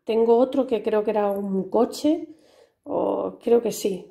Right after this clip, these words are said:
un coche que compré, y este es fiel candidato para empezarle. Me gusta muchísimo, mucho, mucho. Y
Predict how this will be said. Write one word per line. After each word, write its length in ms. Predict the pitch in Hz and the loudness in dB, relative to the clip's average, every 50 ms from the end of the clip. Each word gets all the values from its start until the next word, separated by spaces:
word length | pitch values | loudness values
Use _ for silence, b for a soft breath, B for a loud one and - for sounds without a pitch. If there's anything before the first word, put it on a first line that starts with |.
| _ _ _ _ | _ _ _ _
un 160 | 214 196 190 | -6 -6 -2
coche 480 | 196 208 233 240 - - - 285 285 285 | 0 0 0 0 -2 -2 0 0 0 0
que 220 | - 220 208 196 | -2 -6 -6 -6
compré, 800 | - 185 185 196 190 - 233 262 302 285 - - - - - - _ | -6 -6 -6 -6 -4 0 2 2 2 2 -2 -10 -18 -20 -20 -20 _
y 360 | - 233 208 202 202 202 208 | -8 -4 -2 -2 2 4 4
este 800 | 208 208 208 - - 247 240 233 233 233 226 226 226 220 214 208 | 4 2 0 -2 0 2 4 4 4 4 4 4 4 4 2 0
es 160 | 208 202 - | 0 -2 -8
fiel 280 | - - 233 214 220 220 | -6 -2 0 0 0 0
candidato 720 | - 240 226 220 214 208 202 196 196 202 196 - 240 226 | 0 2 2 2 2 0 0 0 0 -2 0 -2 -4 -2
para 220 | 233 214 202 196 | 0 -2 -2 -2
empezarle. 840 | 190 190 180 175 170 170 - - 175 170 175 180 180 165 - - _ - | -4 -4 -4 -6 -8 -8 -10 -14 -14 -12 -10 -10 -12 -12 -14 -16 _ -8
Me 120 | 196 196 | -6 -6
gusta 320 | 196 202 190 - - 247 | -4 -6 -8 -6 -4 -2
muchísimo, 720 | 226 202 190 190 - 180 160 - - 175 170 165 160 160 - - | 0 0 -2 -2 -2 -6 -6 -6 -6 -6 -6 -6 -8 -12 -14 -12
mucho, 420 | 220 214 233 254 254 - 302 285 | -4 -2 -2 -2 -2 0 0 0
mucho. 480 | 233 202 202 202 - - - 175 185 b b b b b b b b b b b _ | 0 0 -4 -8 -8 -10 -12 -14 -14 b b b b b b b b b b b _
Y 420 | 254 247 240 233 233 - - _ | -8 -6 -6 -6 -8 -12 -20 _